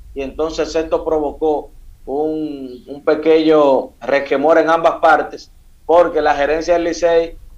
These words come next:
a-, asumía una posición y también el manejador de Aristides asumía otra. En el caso de Jermín,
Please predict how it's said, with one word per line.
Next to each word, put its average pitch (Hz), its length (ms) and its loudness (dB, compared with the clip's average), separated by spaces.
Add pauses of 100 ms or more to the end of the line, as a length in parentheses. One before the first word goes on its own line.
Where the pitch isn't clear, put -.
(140)
a-, 127 340 -2
asumía 147 500 -6
una 170 360 -2
posición 160 640 -6 (380)
y 160 120 -6
también 160 420 -2
el 151 100 -8
manejador 143 540 -6
de 160 80 0
Aristides 156 540 -6
asumía 135 480 -6
otra. 165 200 -4
En 139 60 -8
el 131 140 -10
caso 175 260 -2
de 190 60 -2
Jermín, 165 520 -6